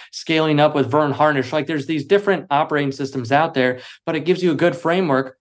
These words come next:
of how to run these meetings and make sure that you as the owner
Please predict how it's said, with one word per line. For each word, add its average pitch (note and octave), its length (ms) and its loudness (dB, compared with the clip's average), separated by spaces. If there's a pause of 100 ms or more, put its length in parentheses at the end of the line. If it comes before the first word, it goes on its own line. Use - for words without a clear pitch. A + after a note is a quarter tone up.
of D3+ 140 0
how F3+ 240 2
to F#3+ 100 2
run D#3 220 2
these D3 240 -4
meetings C#3 420 -2 (260)
and D3+ 220 2
make G3+ 240 2
sure F3 560 2 (160)
that E3 220 0
you F3 200 0
as F#3+ 140 4
the D#3+ 200 -6
owner C#3+ 580 0